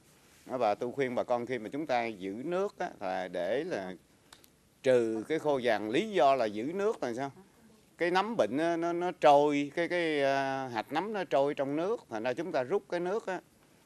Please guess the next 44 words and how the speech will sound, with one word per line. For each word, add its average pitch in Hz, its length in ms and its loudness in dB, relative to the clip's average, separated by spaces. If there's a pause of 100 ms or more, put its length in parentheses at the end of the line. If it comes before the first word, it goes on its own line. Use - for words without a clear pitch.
(140)
á, 147 200 -2
thì, 110 160 0 (140)
à, 104 160 -6 (420)
cái 156 100 -2
nấm 170 240 -2
bệnh 104 200 0
nó 139 140 -4
ít 190 140 0 (120)
có, 147 240 2
cái, 151 220 -2
cái 147 120 0
hạt 107 160 -6
nấm 147 200 -2
nó 180 80 -4
ít - 240 0
có 151 100 -2
trôi 117 560 2
tùm 101 180 -6
lum. 110 200 -2 (460)
Đó, 117 160 -4
và 98 140 0
do 101 140 -2
vậy 98 220 -4
chúng 131 160 -6
ta 104 360 -2
thấy 127 180 -4
rằng 113 160 -10 (100)
nó 139 260 -4
ít - 240 -2
bị 98 140 -4
bệnh. 90 240 -8 (280)
Và 92 160 -2
khi 139 200 0
nó 143 160 -2
đã 120 180 2
bị 127 200 -2
bệnh 107 380 -4
rồi 101 240 0
thì 95 120 -4
khuyên 113 260 -4
bà 101 120 -2
con 113 340 -2
vẫn 127 340 -4
giữ 107 360 -4